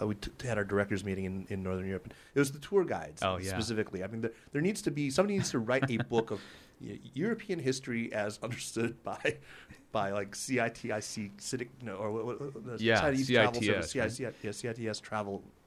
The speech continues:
Speaker 1: a-, agents or
Speaker 2: Well, it was,
Speaker 1: travel,
Speaker 2: it was funny.
Speaker 1: um,
Speaker 2: I mean, I, you know, so I,
Speaker 1: guides.
Speaker 2: I, basically it was a ten-day trip across Europe,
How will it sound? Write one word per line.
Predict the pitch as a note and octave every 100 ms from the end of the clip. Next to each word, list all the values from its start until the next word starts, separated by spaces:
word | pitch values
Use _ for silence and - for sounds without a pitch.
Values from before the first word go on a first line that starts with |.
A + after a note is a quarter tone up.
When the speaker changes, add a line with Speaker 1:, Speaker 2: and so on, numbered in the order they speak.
| -
Speaker 1:
a-, | G2+ -
agents | G2 F2+ F2+ -
or | F2+ -
Speaker 2:
Well, | -
it | E3
was, | E3
Speaker 1:
travel, | F3 F#3
Speaker 2:
it |
was |
funny. | G3 C4+
Speaker 1:
um, | -
Speaker 2:
I |
mean, | C#3+ C#3
I, | D3 - - - C3+ G#2 C#3+
you | -
know, | A#2
so | - A#2+ G#2+
I, | G2+
Speaker 1:
guides. | F#2+ A#2 A2+
Speaker 2:
I, |
basically | G#2+ - B2 A#2 A2+
it |
was | G2+
a | F2+
ten-day | - C3+ A#2+
trip | A2 A2+ G2+
across | F#2 G2+ F#2 F#2+
Europe, | F#2 F2+